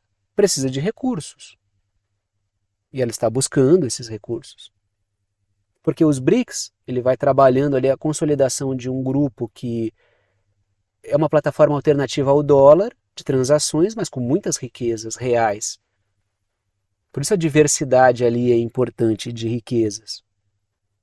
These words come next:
Agora, se a otan quer se fechar numa bolha, ela precisa de recursos. E dentro da bolha original da otan,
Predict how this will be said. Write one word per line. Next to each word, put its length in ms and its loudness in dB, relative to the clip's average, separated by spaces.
Agora, 240 2
se 120 2
a 200 2
otan 320 2
quer 200 4
se 40 -8
fechar 280 0
numa 240 0
bolha, 640 2
ela 180 -2
precisa 400 -8
de 100 -14
recursos. 640 -12
E 260 -4
dentro 560 2
da 160 4
bolha 480 4
original 500 -2
da 140 -2
otan, 560 -8